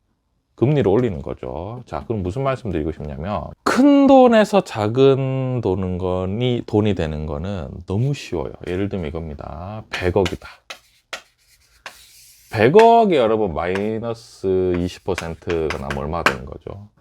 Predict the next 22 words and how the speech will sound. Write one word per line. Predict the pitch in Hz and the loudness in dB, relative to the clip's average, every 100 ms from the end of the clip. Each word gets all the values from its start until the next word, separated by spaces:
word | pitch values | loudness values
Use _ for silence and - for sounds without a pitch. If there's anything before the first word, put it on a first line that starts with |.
| - - _ _ _ - | -18 -18 _ _ _ -6
이십억이 | 95 95 120 120 117 113 110 101 | -2 0 2 4 4 4 2 0
사라집니다. | 85 85 80 76 65 64 - - 80 98 101 | -4 -6 -8 -8 -10 -14 -18 -18 -16 -16 -10
자, | - 82 - _ _ _ _ _ _ | -4 -4 -6 _ _ _ _ _ _
그럼 | - - | -12 -2
백 | 98 | 0
억 | 127 | 2
말고 | 95 90 | 2 0
더 | - 107 101 | 0 -2 0
크게 | 156 | 0
올려버릴까요? | 139 113 104 71 65 62 64 67 101 113 _ - - _ _ _ _ _ _ _ | 2 2 0 -4 -8 -12 -10 -10 -12 -16 _ -20 -20 _ _ _ _ _ _ _
어, | 82 78 71 - | -8 -6 -6 2
일 | 208 247 247 | 6 6 6
조다. | 240 214 101 - _ - _ _ _ - - | 6 6 2 -2 _ -20 _ _ _ -20 0
일 | 185 220 | 2 4
조의 | - 208 156 | 6 6 6
마이너스 | 104 120 143 143 123 | 4 2 0 2 0
이십 | 113 143 | 0 -4
퍼센트면 | 123 117 127 82 | -2 -2 -2 -4
어떻게 | 87 90 | -2 -2
되는 | 85 76 | -2 -4
거죠? | 65 - 78 | -6 -4 0
이천억이, | 98 151 - 180 175 165 160 156 156 180 214 | 2 0 0 0 2 0 0 0 2 2 2